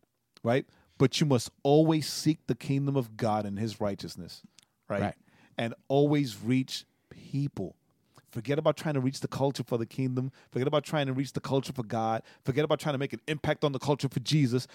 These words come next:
Speaker 1: 'cause that's not what you were called to do.
Speaker 2: Right.
Speaker 1: Nowhere in Scripture are we told to go out into the culture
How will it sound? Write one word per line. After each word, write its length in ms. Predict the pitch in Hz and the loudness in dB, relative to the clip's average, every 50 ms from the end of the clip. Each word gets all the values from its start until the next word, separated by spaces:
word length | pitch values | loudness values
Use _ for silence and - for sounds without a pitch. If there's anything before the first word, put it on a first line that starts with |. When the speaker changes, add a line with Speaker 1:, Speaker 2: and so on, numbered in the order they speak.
| - - | -16 -8
Speaker 1:
'cause 120 | - 143 160 | -4 -2 -2
that's 120 | 180 170 | -2 -2
not 120 | 196 - | -4 -4
what 100 | 190 165 | -2 -2
you 60 | 151 151 | -2 -2
were 80 | 139 | -2
called 280 | - - 151 143 143 - | -2 0 0 0 0 0
to 80 | - 120 | -2 -4
do. 320 | - 135 160 175 123 87 - _ - - | 2 6 6 8 6 6 0 _ -12 -2
Speaker 2:
Right. 260 | 110 117 113 101 123 | 0 0 0 2 0
Speaker 1:
Nowhere 560 | 143 147 151 151 175 214 220 214 220 214 202 196 | -2 0 4 6 8 8 8 8 6 4 4 2
in 80 | 170 | 0
Scripture 460 | - - - - 180 175 - - 135 | -2 -6 -2 0 0 0 2 2 2
are 20 | 110 | 4
we 160 | 117 151 151 | 4 4 2
told 480 | - - 151 160 151 147 135 120 - - - - _ - | 2 4 8 8 10 10 8 6 2 -2 -10 -20 _ -4
to 180 | - - 131 | -2 0 0
go 440 | 110 - 160 160 156 151 135 123 - _ - - _ - | 4 8 10 10 12 10 10 8 6 _ -6 -10 _ 4
out 260 | 156 151 139 135 - _ - | 6 6 6 6 2 _ -2
into 240 | 170 147 - 151 135 | -2 -2 -2 -2 -4
the 100 | 123 113 | -4 -4
culture 560 | - - - 160 147 131 - - 117 101 | -4 0 2 2 2 0 -2 -6 -6 -6